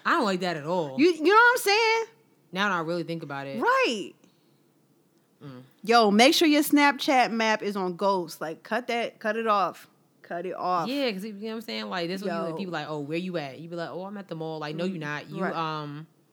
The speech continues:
Speaker 1: you at Chipotle over here.
Speaker 2: Right. How you know that?
Speaker 1: Yeah, that's not cool.
Speaker 2: That's scary.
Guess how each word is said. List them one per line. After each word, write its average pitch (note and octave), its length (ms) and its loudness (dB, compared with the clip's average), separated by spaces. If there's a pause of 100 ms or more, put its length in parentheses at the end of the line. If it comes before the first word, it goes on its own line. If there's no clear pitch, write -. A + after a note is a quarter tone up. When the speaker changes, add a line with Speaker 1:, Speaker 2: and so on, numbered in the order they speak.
(300)
Speaker 1:
you F3 160 -4
at E3 80 -2
Chipotle D#3 420 -6
over C#3 120 -10
here. D3+ 100 -8
Speaker 2:
Right. G3 480 -10 (1160)
How A#3+ 80 -20
you D4+ 140 -12
know B3 180 -12
that? C3+ 280 -18
Speaker 1:
Yeah, C#3+ 120 -10
that's F3+ 180 -10
not C#3 180 -12
cool. C3 280 -18
Speaker 2:
That's G3+ 200 -4
scary. A#3+ 840 0